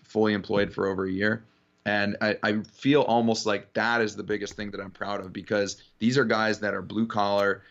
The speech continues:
They don't have, like, a lavish lifestyle. They've had, you know, their fair share of bumps in the road in life. And these guys eat. These guys are, like,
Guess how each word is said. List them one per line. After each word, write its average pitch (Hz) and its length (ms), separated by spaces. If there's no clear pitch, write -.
They 107 120
don't 110 340
have, 110 220
like, 104 120
a 104 40
lavish 104 420
lifestyle. 101 560
They've 98 160
had, 101 300
you 110 100
know, 107 120
their 104 120
fair 110 240
share 110 240
of 107 80
bumps 107 260
in 107 60
the 104 80
road 104 240
in 104 120
life. 104 260
And 107 160
these 123 160
guys 113 280
eat. - 340
These 110 220
guys 110 380
are, 104 420
like, 104 300